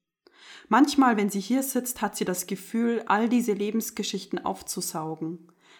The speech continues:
Alle Träume, Ängste und Hoffnungen auf diesem Platz fließen dann in ihr zusammen,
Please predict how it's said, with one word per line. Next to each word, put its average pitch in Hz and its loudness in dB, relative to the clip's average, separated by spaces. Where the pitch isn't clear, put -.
Alle 208 0
Träume, 208 2
Ängste 220 -2
und 208 -2
Hoffnungen 208 0
auf 185 -4
diesem 190 -4
Platz 208 -4
fließen 190 -4
dann 185 0
in 220 2
ihr 214 2
zusammen, 196 0